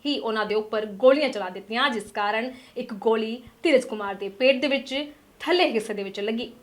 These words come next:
ਜਦਕਿ ਉਸ ਦੇ ਵੱਲੋਂ ਕਿਸੇ ਤਰ੍ਹਾਂ ਦੇ ਨਾਲ ਆਪਣੀ ਜਾਨ ਬਚਾਈ ਗਈ। ਮੌਕੇ ਤੇ ਪਹੁੰਚੇ ਪੁਲਿਸ ਅਧਿਕਾਰੀ ਸੁਭਾਸ਼ ਭਗਤ ਦਾ ਕਹਿਣਾ ਹੈ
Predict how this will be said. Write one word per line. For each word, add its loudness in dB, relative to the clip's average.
ਜਦਕਿ 4
ਉਸ 0
ਦੇ 2
ਵੱਲੋਂ 0
ਕਿਸੇ -6
ਤਰ੍ਹਾਂ 0
ਦੇ -4
ਨਾਲ -4
ਆਪਣੀ -6
ਜਾਨ 6
ਬਚਾਈ -8
ਗਈ। -14
ਮੌਕੇ 8
ਤੇ 2
ਪਹੁੰਚੇ 4
ਪੁਲਿਸ 0
ਅਧਿਕਾਰੀ 4
ਸੁਭਾਸ਼ 0
ਭਗਤ 0
ਦਾ -4
ਕਹਿਣਾ 2
ਹੈ 0